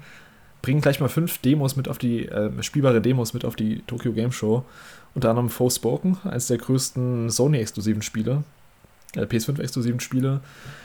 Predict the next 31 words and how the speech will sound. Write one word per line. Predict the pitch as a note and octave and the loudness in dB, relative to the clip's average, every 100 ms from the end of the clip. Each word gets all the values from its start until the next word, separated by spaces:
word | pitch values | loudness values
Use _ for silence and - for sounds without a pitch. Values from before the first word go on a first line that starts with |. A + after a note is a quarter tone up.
| - - _ - - | -20 -20 _ -20 -14
Wo | A#2+ C3+ | 0 2
ich | |
mich | D3+ C#3+ | 6 4
auch | D3 | 4
frag, | A#2+ A#2+ | 0 2
wieso | B2 B2+ | 2 4
haben | C3 | 2
sie | C3 | 0
es | C3 | -2
nicht | C#3+ - | -2 -2
für | |
die | B2 A2+ | -2 0
Gamescom | C3 - G2+ | 0 0 -2
jetzt | G2+ - - - | 0 0 -4 -2
bereit | G#2+ A#2 - | 0 0 0
gehabt? | F2+ F2+ - | -6 -6 -8
Das | |
ist | A2 - - | -8 -6 -4
grad | G#2+ | -4
zwei | A#2+ A2+ A#2 | -2 0 2
Wochen, | A#2 B2 B2 - - | 2 0 -2 -4 -8
also | B1+ C3 | -8 -10
zwei | - A#2 | -2 0
Wochen | A2+ | 0
Unterschied, | B2 C3 C3 C#3 B2+ - C#3 | -2 -4 -4 -2 -2 -4 -6
hätten | A#2+ | -4
sie | |
es | A2+ | -4
auch | A#2 | -4
mitbringen | B2 - B2+ B2 | -4 -2 -2 0
können. | B2+ B2 | -2 -2